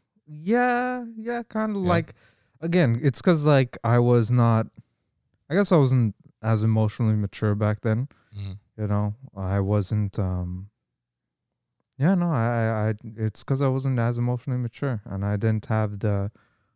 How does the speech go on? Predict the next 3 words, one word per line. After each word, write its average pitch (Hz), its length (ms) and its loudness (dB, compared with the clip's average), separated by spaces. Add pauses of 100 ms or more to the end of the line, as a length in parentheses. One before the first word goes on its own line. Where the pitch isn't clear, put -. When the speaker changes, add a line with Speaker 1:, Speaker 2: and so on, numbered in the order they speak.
(460)
Speaker 1:
ability 113 720 2 (160)
to 98 420 -2 (1500)
know 104 640 0